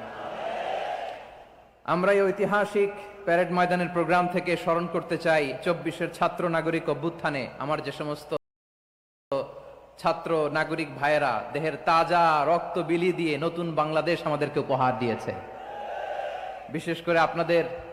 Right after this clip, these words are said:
এই চট্টগ্রামের শহীদ, শহীদ ফয়সাল, শহীদ ওয়াসিম সহ সকল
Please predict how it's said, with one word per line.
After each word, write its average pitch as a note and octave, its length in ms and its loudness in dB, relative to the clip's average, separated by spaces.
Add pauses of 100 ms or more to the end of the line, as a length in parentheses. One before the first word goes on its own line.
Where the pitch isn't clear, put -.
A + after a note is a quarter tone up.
(120)
এই D3 100 -2
চট্টগ্রামের E3 640 0 (100)
শহীদ, F3 340 0
শহীদ F#3 380 0
ফয়সাল, F#3 460 8 (1080)
শহীদ F#3+ 280 6
ওয়াসিম G#3 560 8
সহ G3+ 440 8 (460)
সকল G#3+ 400 6